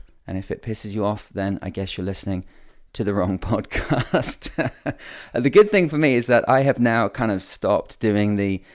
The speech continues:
the public sailing that I was doing for so, so long. Um, you know, the, the model which we had, the pay-to-play model, which was part of Spartan Ocean Racing, my company for the last seven years, um,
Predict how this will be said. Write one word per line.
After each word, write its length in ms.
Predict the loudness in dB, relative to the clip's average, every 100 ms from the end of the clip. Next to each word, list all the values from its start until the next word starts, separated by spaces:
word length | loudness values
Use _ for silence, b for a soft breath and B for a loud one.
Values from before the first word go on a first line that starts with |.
| B
the 160 | -2 -2
public 460 | 0 0 0 -2 -2
sailing 440 | -2 0 0 0
that 140 | 2
I 100 | 2
was 160 | 0 -2
doing 400 | -2 0 0 -2
for 280 | -2 -4 -2
so, 300 | -2 0 0
so 240 | 0 0
long. 360 | 0 0 0 -4 B B B
Um, 480 | -4 0 2 0 -2
you 120 | -2 0
know, 180 | 0
the, 320 | 0 -2 -4 -4
the 200 | -2 0
model 400 | 2 2 2 0
which 220 | -2 -4
we 120 | -4
had, 400 | -2 -2 -2 -2
the 340 | -4 -2 -6 -4
pay-to-play 600 | -2 -2 -2 -4 -2 0
model, 320 | 0 -2 -2
which 280 | -6 -8 -6
was 180 | -8 -8
part 300 | -6 -6 -6
of 100 | -10
Spartan 380 | -4 -4 -2 -4
Ocean 280 | -6 -6
Racing, 420 | -6 -6 -4 -6 -6 b b b
my 140 | -4 -2
company 460 | -2 -2 -2 -4
for 120 | -4
the 60 | -2
last 420 | 0 0 -4 -10 b b b
seven 420 | -4 0 0 0
years, 400 | 0 2 0 -2 -4
um, 460 | -2 0 2 0